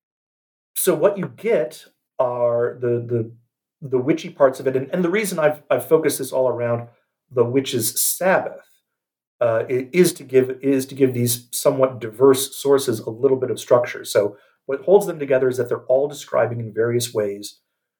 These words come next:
groups of witches meeting in, in some type of significant numbers in the presence of one or more demons. Um, and so most of what they focus on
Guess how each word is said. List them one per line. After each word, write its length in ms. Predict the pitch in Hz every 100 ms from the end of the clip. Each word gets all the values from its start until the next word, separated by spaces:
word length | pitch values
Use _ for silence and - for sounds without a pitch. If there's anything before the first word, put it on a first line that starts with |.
| _ - 117
groups 380 | 131 151 -
of 120 | 147 120
witches 680 | 113 113 113 107 - - _ _ _ _
meeting 640 | 117 131 127 117 117 117 117 _ _ _ _ _
in, 460 | 139 127 120 117 117 _ _
in 480 | 139 123 120 113 113 _ _ 165 156
some 320 | - 170 165
type 200 | 165 -
of 100 | 123
significant 500 | - 127 117 - 123
numbers 560 | 117 107 107 104 - - _ _ _ _ _ _ _ _ _ _
in 80 | 160
the 80 | 147
presence 400 | 147 151 147 139
of 240 | 127 - -
one 300 | 110 131 135
or 100 | 127
more 240 | 123 120
demons. 600 | 117 113 107 107 107 - _ _ _ _ _ - -
Um, 280 | 123 117 120 -
and 160 | 131
so 140 | - 135
most 460 | 123 143 330 349
of 80 | 220
what 160 | 165 156
they 100 | 131
focus 440 | - 294 - 135
on 300 | 110 104 101